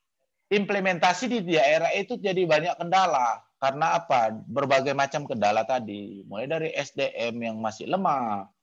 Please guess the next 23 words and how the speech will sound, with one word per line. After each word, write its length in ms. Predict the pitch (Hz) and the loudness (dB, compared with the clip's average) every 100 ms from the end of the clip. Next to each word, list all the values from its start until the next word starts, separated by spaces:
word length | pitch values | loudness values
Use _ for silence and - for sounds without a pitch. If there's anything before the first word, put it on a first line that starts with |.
| _ | _
infrastruktur 800 | - 139 131 123 - 139 - 139 | -10 -4 0 -2 -2 -8 -6 -4
yang 160 | 131 113 | 0 0
masih 640 | 113 107 113 104 101 95 - _ | -2 -4 -2 0 -2 -4 -10 _
tidak 300 | 135 135 107 | 4 6 6
mendukung, 580 | 101 131 165 170 143 120 | 4 2 4 6 8 8
dan 160 | 101 92 | 4 4
sebagainya. 640 | 92 82 80 104 85 64 - _ _ _ _ _ - - | 2 2 4 2 2 -4 -8 _ _ _ _ _ -20 0
Ini 280 | - 202 233 180 | 8 12 12 12
yang 80 | |
harus 240 | 123 120 123 | 10 6 6
kita 280 | 123 117 98 | 0 -2 -2
pikirkan 480 | 101 135 127 95 85 | -4 -4 -2 -2 -4
bahwa 320 | 78 71 73 - - - - | -6 -10 -14 -18 -20 -20 2
bagaimana 880 | 147 156 165 151 170 139 110 113 - - _ _ _ - | 6 8 8 8 6 8 6 4 -2 -20 _ _ _ 0
membangun 560 | 127 135 120 113 143 | 4 6 6 6 2
sebuah 400 | 131 123 101 107 | 2 2 4 6
roadmap, 520 | 104 131 - 110 110 - _ _ _ 104 | 6 4 2 -2 -2 -4 _ _ _ -6
eh, 580 | 104 107 101 82 98 - _ | 0 2 2 -2 -8 -12 _
di 140 | 110 - | -2 0
tingkat 320 | 110 101 92 | 0 0 0
di 160 | 92 | 0
daerah. 440 | 82 82 92 78 65 - _ _ | 0 2 2 0 -2 -6 _ _
Sementara 840 | - 160 156 151 190 208 139 95 | -2 4 4 6 8 8 10 8